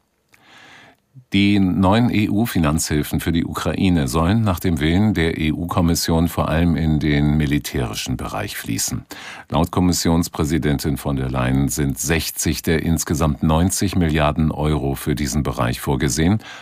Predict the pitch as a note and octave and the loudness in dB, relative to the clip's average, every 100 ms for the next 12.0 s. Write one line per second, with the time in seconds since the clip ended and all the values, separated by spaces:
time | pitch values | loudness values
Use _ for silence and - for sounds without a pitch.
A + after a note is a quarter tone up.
0 | - D2 - D#2 D#2 D2 D2 D2 - D#2 | -8 -4 -2 0 0 2 0 0 2 2
1 | A2 - G#2+ - G#2+ G#2 - A1 C#2+ F2 | 2 0 -2 0 0 0 0 -2 0 0
2 | - D#2+ - - F#2+ G#2 G2 F2+ - F#2+ | 0 -2 -2 -2 0 2 2 0 -2 0
3 | F#2 F2 A#2+ B2+ - C#2 C#2+ D2 - F#2+ | 2 4 2 0 -2 -2 0 -2 2 2
4 | E2 E2 E2+ - D#2+ D#2+ D2+ D2 C2+ C2 | 2 0 0 0 0 2 2 0 0 -2
5 | C2 C2+ C2+ - C#2+ C#2 B1+ C#2+ C2+ B1+ | -2 0 -2 -2 -2 -2 0 0 0 0
6 | C3+ - - - - - - - - G#2+ | -2 -6 -14 -20 -18 -18 -6 0 0 2
7 | A2+ F#2 E2 - D#2 F2 F#2 - D#2 D#2+ | 2 4 2 0 -2 0 -2 0 0 2
8 | D#2 E2+ D#2+ F#2 F2+ G2 F#2 E2 - E2+ | 2 2 2 0 2 0 0 -2 -2 0
9 | E2+ F2 - E2 D#2+ D#2 - D#2 D#2 D2 | 2 2 0 0 0 0 -2 -2 0 0
10 | C#2+ D2+ C#2 C#2+ - A#1 A#1+ C2+ B1 B1 | 2 2 0 -2 -2 -4 -4 -4 -4 -4
11 | - B1+ C2 C2 - C2+ C#2 C2+ A#1+ G#1+ | -4 -2 -2 -2 -2 -2 0 0 -2 -4